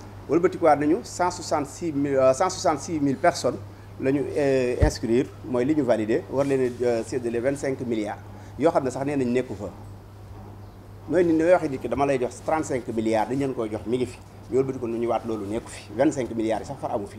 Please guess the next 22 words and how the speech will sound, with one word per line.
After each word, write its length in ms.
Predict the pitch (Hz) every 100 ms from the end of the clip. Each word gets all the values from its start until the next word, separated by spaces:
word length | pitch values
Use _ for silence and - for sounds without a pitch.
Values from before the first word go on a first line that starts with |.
| 110
Dix 160 | 190 170
yi 40 |
waxuñu 220 | 180 170 143
ñu 80 |
benn 200 | 123 120
fu 100 | 113 127
mu 80 | 131
dugg 180 | 104
ba 80 | 107
léegi, 180 | 120 98
dafa 140 | 107 151
war 120 | 156
a 40 |
leer. 200 | 107 107 - - - -
Parce 160 | 151
que 80 | - 190 - - - - - - -
ñun 240 | 117 160
ñoom 220 | 156 180 165
ñoo 120 | 160
ñu 80 | 175
ko 80 |
dig, 100 | 151